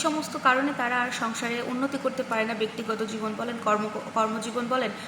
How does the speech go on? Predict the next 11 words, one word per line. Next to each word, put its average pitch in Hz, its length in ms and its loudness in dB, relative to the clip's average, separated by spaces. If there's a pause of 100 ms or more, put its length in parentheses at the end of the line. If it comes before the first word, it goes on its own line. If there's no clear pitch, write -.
(140)
সব 226 200 4
ক্ষেত্রে 254 280 -4
তারা 262 180 -2
পিছিয়ে - 360 0
পড়ে। - 180 -2 (480)
এই 254 120 4
জন্য 294 140 2 (140)
ভিডিওর 285 300 2
শুরুতেই 269 400 2
বলেছি, 240 320 0 (460)
স্ত্রীদের 277 380 4